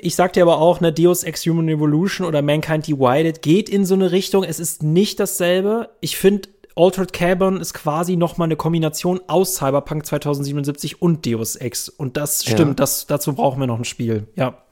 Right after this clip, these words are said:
Speaker 2: Ja. Fand ich eine großartige erste Staffel. Zweite Staffel wa-, kannst dann wieder in die Tonne kloppen, aber die erste Staffel war großartig. Und da mit dieser ganzen Sleeve-Mechanik, also dass man,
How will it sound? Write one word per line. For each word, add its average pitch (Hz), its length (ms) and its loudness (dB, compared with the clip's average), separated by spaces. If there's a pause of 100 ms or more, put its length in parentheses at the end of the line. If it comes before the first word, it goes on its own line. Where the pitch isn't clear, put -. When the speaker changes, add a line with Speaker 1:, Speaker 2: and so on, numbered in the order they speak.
(100)
Speaker 2:
Ja. 98 160 -2 (500)
Fand 123 160 2
ich - 320 -8
eine 113 140 2
großartige 113 540 -2
erste 95 260 -4
Staffel. 85 320 -4
Zweite - 240 -2
Staffel 90 320 -4
wa-, 92 100 -6
kannst 90 240 -6
dann 87 140 -4
wieder 87 120 -4
in 87 60 -4
die 85 60 -6
Tonne 95 240 0
kloppen, 101 320 -4
aber 90 160 -8
die 92 80 -8
erste 92 180 -8
Staffel 92 280 -6
war 87 100 -4
großartig. 90 640 -6
Und 87 160 -8
da 92 120 -2
mit 92 160 -2
dieser 92 160 -4
ganzen 95 220 -6
Sleeve-Mechanik, 98 840 -4
also 90 160 -10
dass 92 160 -10
man, 87 180 -4